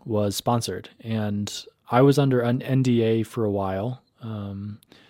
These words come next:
I was talking with them even before I was in Bali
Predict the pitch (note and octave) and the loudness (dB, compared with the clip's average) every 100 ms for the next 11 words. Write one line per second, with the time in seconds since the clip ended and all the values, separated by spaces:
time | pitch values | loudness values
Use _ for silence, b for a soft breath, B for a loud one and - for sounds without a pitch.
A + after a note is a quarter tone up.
0 | b b b b b b b _ _ - | b b b b b b b _ _ -2
1 | B2 C3+ C#3+ C3 - A#2+ - B2+ A#2 A2+ | 4 6 6 4 2 2 2 0 0 -2
2 | - A#2+ A2+ A2+ A2+ A2+ - _ C3+ C#3 | -2 -2 0 0 0 -2 -6 _ 0 4
3 | C3+ G#2 - A2 G#2+ G#2+ G2 G2+ G2+ F2+ | 4 2 0 0 2 2 2 0 -2 -2
4 | F2+ G2 A#2+ C#3+ | 0 0 0 -2